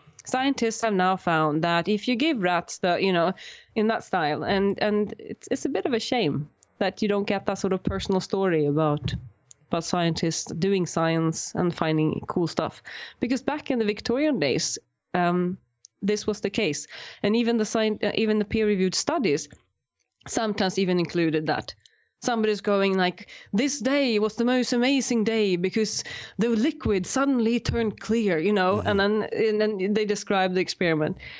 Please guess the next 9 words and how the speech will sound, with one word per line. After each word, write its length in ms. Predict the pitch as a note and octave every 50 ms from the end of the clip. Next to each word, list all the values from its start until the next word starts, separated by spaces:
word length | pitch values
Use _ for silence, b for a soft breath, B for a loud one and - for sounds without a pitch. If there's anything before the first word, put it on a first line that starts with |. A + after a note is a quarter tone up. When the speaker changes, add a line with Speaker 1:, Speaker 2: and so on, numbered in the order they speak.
| B B B B
Speaker 1:
So, 300 | B - G#3+ A3 A3 A3
uh, 320 | F#3+ G#3+ G#3+ G#3+ G#3+ G3 E3 G#3+
that 180 | G#3 B3 C#4+ C#4+
has 100 | C#4 C4
sort 160 | - C4+ A#3+ B3
of 140 | A3 A3
gotten 320 | A3 - G#3+ - A3+ A3 G#3+
lost 600 | A3 A3+ A3 A3 - - - - - - - B B B B B B B B B _ _
somehow. 540 | - - F3+ E3 E3 D#3+ C#3 - - F#3